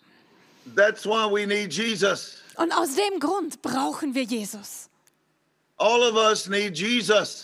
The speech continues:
Speaker 2: Wir alle, wir brauchen Jesus.
Speaker 1: All right. And,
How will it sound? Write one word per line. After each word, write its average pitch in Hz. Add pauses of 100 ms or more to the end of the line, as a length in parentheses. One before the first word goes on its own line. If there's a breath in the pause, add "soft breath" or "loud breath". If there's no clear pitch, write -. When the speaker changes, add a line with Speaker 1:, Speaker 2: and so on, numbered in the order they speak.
Speaker 2:
Wir 311
alle, 370
wir 320
brauchen 370
Jesus. 339 (1900)
Speaker 1:
All 185
right. 185 (560)
And, 180